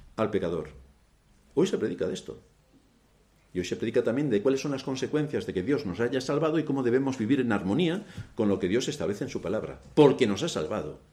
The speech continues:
porque nos ha salvado. Él nos da su palabra para que le conozcamos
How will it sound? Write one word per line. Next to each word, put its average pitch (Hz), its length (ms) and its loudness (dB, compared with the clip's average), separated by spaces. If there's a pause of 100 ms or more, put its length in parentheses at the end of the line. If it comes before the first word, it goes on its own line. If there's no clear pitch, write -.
(160)
porque 101 260 -4
nos 95 160 -6
ha 123 40 -8
salvado. 73 380 -10 (1300)
Él 113 140 2
nos 120 140 0
da 135 300 2 (280)
su - 200 2
palabra 160 520 6
para 135 180 2
que 113 80 0
le 104 100 2
conozcamos 95 760 -2